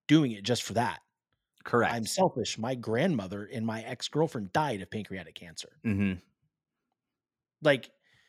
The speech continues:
Speaker 1: it doesn't mean it's bad,
Speaker 2: No, it's not
Speaker 1: right? So,
Speaker 2: bad.
Speaker 1: so, like, everybody listening right now, like, I want you to really think about that, right?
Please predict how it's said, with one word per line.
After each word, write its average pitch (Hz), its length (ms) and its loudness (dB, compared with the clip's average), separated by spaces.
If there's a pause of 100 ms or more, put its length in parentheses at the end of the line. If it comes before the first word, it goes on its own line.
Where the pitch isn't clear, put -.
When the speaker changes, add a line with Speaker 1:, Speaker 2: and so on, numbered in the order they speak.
(320)
Speaker 1:
it 160 140 -6
doesn't 240 300 2
mean 214 160 2
it's 185 140 -4
bad, 127 500 -4 (280)
Speaker 2:
No, 190 140 6
it's - 120 2
not 180 100 4
Speaker 1:
right? - 180 4
So, 135 100 0
Speaker 2:
bad. - 60 -8 (500)
Speaker 1:
so, 214 120 0
like, - 180 0 (120)
everybody 320 380 -2
listening 113 500 -6
right 85 240 -14
now, 69 160 -16
like, 107 120 -12
I 139 80 2
want 208 240 4
you 254 60 -2
to 247 80 0
really 110 280 -4
think - 280 -12
about - 340 -18
that, 65 240 -16
right? 120 280 -8